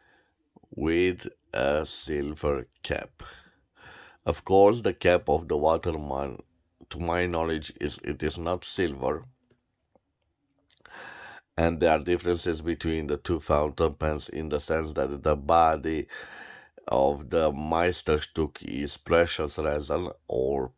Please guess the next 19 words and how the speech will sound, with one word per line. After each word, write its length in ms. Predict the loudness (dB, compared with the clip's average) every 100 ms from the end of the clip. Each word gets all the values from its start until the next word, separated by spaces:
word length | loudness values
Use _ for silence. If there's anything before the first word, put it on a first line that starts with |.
| -2
precious 540 | 0 0 -2 -6 -8
plastic, 680 | 0 2 2 0 -2 -2 -2 -20 -20 -20 -20 -20 -20 -20 _
and 500 | 2 4 4 2 0
the 300 | -2 -2 0
body 640 | 0 6 6 6 4 -2 -2 -8 -2
of 600 | 2 4 2 0 -6 -6
the 140 | -2
Waterman 800 | 2 4 4 2 -2 0 -2 -2 -6 -6
is 260 | -6 -6
brass. 960 | -8 -2 2 4 4 4 2 -2 -10 -8
It's 240 | -8 -4
a 80 | -6
metallic 680 | -6 -8 -2 0 2 -2 -8
fountain 680 | -6 -2 -2 -2 -2 -2 -4
pen 340 | -4 -2 -4 -8 -18 -18 -20 2
covered 520 | 8 8 8 0 0
in 180 | -4 -4
this 300 | -2 -4 -4
black 460 | -10 -2 0 0